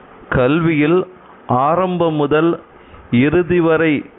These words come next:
கொடுக்கப்பட்ட நபிகள் நாயகம் ஸல்லல்லாஹு அலைஹி வஸல்லம் அவர்களை தங்களின் காரியங்களில் மஷூரா, ஆலோசனை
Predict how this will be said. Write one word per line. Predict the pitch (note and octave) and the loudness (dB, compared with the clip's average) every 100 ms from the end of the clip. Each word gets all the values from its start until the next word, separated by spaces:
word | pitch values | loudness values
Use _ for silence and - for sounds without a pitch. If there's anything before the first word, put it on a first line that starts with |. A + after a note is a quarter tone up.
| - | -8
கொடுக்கப்பட்ட | B2+ B2+ D3+ - D3 C3+ A#2+ C3 | -2 -2 -2 -4 -2 -4 -2 -4
நபிகள் | A#2 A#2 B2+ | -2 -2 0
நாயகம் | D3+ C#3+ B2 A#2+ A2+ A2 G2 - - - - - | 0 0 0 -2 -2 -4 -6 -10 -20 -20 -16 -4
ஸல்லல்லாஹு | B2 C3 C#3+ C3+ B2 A2 | -2 0 0 0 -2 -2
அலைஹி | A2+ C3 | 0 0
வஸல்லம் | B2 - A#2 A#2 | -2 -2 -2 0
அவர்களை | G#2+ G#2+ G2+ G#2 A2 D3 - - - - - - - - - | 0 -2 -2 0 0 -2 -6 -20 -20 -20 -20 -20 -20 -18 -4
தங்களின் | C#3 D#3 D#3+ D#3 D3 C#3+ | -2 -2 -2 0 -2 -2
காரியங்களில் | C#3+ C#3+ F3 F3+ F3 D#3 C#3+ D#3 F3 - - - - | -2 -2 0 0 0 0 0 0 0 -4 -20 -16 -6
மஷூரா, | B2+ B2+ - E3+ D3+ B2+ - - - - - - - | -4 -2 -2 0 0 0 -2 -10 -20 -20 -20 -20 -12
ஆலோசனை | - B2 D#3 F#3+ G3 F#3+ F3 D#3 D3+ | -4 -2 0 0 0 -2 -4 -2 -2